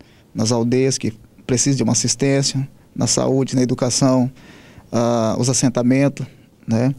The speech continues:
Então, assim, os, os desafios vão ser enormes, grandes demais. É, espero que possa desenvolver um trabalho também, né, focado nessa, na,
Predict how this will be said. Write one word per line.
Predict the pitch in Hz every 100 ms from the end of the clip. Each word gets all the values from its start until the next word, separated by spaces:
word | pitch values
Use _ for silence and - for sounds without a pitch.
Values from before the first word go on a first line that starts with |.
| - - - -
Então, | - 170
assim, | 170 135
os, | 127
os | 139 139
desafios | 135 135 - 147
vão | 147
ser | - 156
enormes, | 180 117 113 110 - -
grandes | 131 147 127 120 -
demais. | 98 117 110 113 110 - - - - - - -
É, | 110 110 117 113 110 107 92 87 - - - -
espero | - - 233
que | 208 208
possa | 196 147 156
desenvolver | 151 151 147 135
um | 143
trabalho | 156 127 123 135
também, | 139 151 123 123
né, | 147 151 135 -
focado | - 117 120 117 117
nessa, | 117 117 113 110 101
na, | 87 -